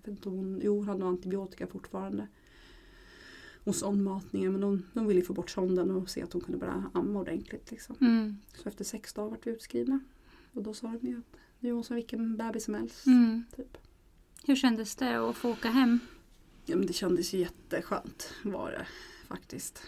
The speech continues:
Speaker 1: Då ville man ju bara
Speaker 2: Mm.
Speaker 1: hem. Och för, det, för de var ju så här, "Du får inte ha henne i sängen, hon ska ligga i den här baljan", för det, då har de ju så andningslarm där. Och jag bara så här, "Men vadå, hon skulle ju ligga här med mig."
Speaker 2: Mm.
Speaker 1: Men jag sket i det där sen.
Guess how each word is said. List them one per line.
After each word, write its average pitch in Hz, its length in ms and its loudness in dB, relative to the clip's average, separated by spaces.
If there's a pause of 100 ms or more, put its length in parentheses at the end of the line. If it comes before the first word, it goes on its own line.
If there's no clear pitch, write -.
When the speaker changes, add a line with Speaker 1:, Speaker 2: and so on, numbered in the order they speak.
(200)
Speaker 1:
Då 208 80 -4
ville 185 220 -2
man 180 180 0
ju - 120 -4
bara 196 380 -8
Speaker 2:
Mm. 208 300 2
Speaker 1:
hem. 202 300 0
Och 196 140 -4
för, 202 120 -6
det, 196 380 -2 (100)
för - 160 -16
de 196 180 0
var 202 80 2
ju 185 60 0
så 185 120 -6
här, 190 80 -8
"Du 208 100 -8
får - 160 -4
inte 269 220 6
ha 277 120 2
henne 214 160 0
i 208 40 -4
sängen, 196 420 0
hon 226 60 -2
ska - 140 -4
ligga 254 320 0
i - 20 4
den 269 80 8
här 208 100 0
baljan", 196 420 0
för 196 120 -8
det, 196 80 -2
då 202 140 -2
har 202 120 2
de 196 60 0
ju 190 60 -2
så - 100 -10
andningslarm 196 680 0
där. - 260 -6 (760)
Och 208 100 -2
jag 202 80 0
bara 196 120 -4
så 202 120 -10
här, 202 80 -6
"Men 196 200 -4
vadå, 202 320 -2
hon 202 100 -4
skulle 240 200 -4
ju 220 60 -2
ligga 190 220 -2
här 190 60 -4
med 202 120 0
mig." 277 260 -2
Speaker 2:
Mm. 214 440 6 (180)
Speaker 1:
Men 190 120 0
jag 185 140 -2
sket 202 280 -4
i 185 40 -2
det 185 100 -2
där 185 140 -6
sen. 202 220 -6